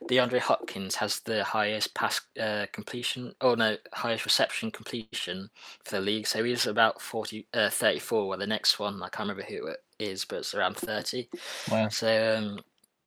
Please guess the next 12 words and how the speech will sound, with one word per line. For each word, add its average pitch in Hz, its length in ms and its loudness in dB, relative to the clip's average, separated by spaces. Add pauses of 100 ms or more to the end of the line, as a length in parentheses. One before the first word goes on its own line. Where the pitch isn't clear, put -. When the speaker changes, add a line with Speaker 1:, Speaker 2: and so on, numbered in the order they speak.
(880)
Speaker 1:
uh, 110 260 2
Kyler 117 280 0
Murray 107 340 2
and 101 360 0
DeAndre 101 300 -6
Hopkins - 460 -6
obviously 95 320 -6
have 98 100 -4
a 98 60 -8
very 98 220 -4
good 95 180 -8
connection. - 480 -8